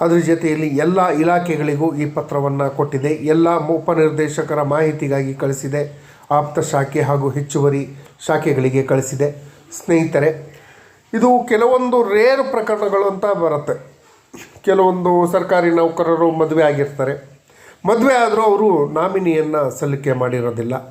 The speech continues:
ಅವರು ಅಕಾಲಿಕವಾಗಿ ಮರಣ ಹೊಂದಿದಂಥ ಸಂದರ್ಭದಲ್ಲಿ ಗಂಡ ಅಥವಾ ಹೆಂಡತಿ, ಅಂದರೆ ಪುರುಷ ಅಥವಾ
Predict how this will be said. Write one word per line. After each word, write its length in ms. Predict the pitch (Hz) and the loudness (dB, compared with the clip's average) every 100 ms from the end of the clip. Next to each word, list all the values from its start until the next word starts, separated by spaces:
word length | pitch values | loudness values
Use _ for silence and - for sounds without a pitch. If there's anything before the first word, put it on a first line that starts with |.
| - - - - - - - _ _ - | -20 -20 -20 -20 -20 -20 -20 _ _ -2
ಅವರು 360 | 196 233 233 226 | 2 2 2 0
ಅಕಾಲಿಕವಾಗಿ 800 | 262 269 269 262 247 226 214 208 | -2 0 0 -2 0 0 0 0
ಮರಣ 260 | 180 185 | 0 0
ಹೊಂದಿದಂಥ 560 | 185 175 170 170 165 170 | 0 0 0 0 -2 0
ಸಂದರ್ಭದಲ್ಲಿ 1040 | 170 160 151 156 143 147 160 160 165 - - | -2 -2 0 0 0 0 0 0 -2 -6 -2
ಗಂಡ 260 | 151 175 175 175 - - _ _ _ _ _ _ _ _ _ _ - | 0 2 0 -2 -8 -20 _ _ _ _ _ _ _ _ _ _ -4
ಅಥವಾ 240 | 170 185 | 0 2
ಹೆಂಡತಿ, 460 | 151 143 123 110 - - 113 | 2 2 0 -4 -10 -12 -8
ಅಂದರೆ 240 | 165 190 196 - - - - - | -2 -2 -4 -14 -20 -20 -20 -4
ಪುರುಷ 280 | 170 170 170 | 2 2 2
ಅಥವಾ 440 | 165 143 147 151 | 0 2 0 0